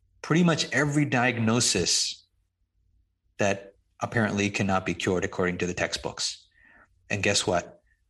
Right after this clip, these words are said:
The human architecture, the human system is far more intelligent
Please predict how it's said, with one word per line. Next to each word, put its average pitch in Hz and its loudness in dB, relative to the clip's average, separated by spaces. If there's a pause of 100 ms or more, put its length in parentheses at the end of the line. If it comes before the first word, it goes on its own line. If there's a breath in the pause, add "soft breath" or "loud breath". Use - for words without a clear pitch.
(440)
The - -2
human 139 2
architecture, 101 0
the 95 -4
human 127 2
system 92 0 (1400)
is 101 -2 (100)
far 120 2
more 104 2
intelligent 95 -2